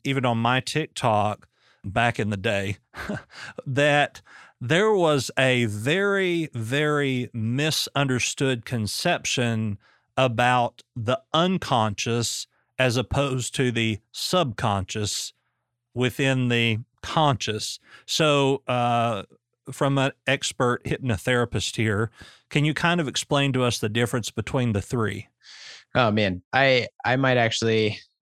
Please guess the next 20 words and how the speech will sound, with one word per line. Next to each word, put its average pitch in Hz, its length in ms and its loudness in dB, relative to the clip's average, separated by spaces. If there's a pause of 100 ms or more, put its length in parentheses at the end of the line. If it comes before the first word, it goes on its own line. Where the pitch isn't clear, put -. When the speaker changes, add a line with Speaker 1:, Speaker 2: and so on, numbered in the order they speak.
(100)
Speaker 2:
not 107 300 -2
be 107 160 0
the 98 120 -2
best 101 380 -2
person 101 300 -2
to 95 60 0
ask 101 300 -2
because 107 600 0
my, 120 800 2 (840)
my 135 380 2
use 117 480 0
of 123 120 -2
those 139 240 2
terms 135 360 2
is, 110 200 -2 (100)
is 110 140 -2
pretty 107 260 0
interchangeable. 87 720 -4 (500)
It 139 200 0
changed 120 640 0